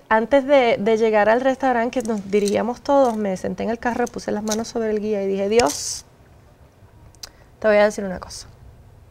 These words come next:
Si tú existes, si tú eres real,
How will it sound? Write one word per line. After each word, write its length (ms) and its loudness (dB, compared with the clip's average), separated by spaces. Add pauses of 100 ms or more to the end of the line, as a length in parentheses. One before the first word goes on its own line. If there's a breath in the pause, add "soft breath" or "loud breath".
(1500 loud breath)
Si 180 0
tú 140 4
existes, 960 -4 (1700)
si 180 -12
tú 100 -8
eres 200 -6
real, 380 -12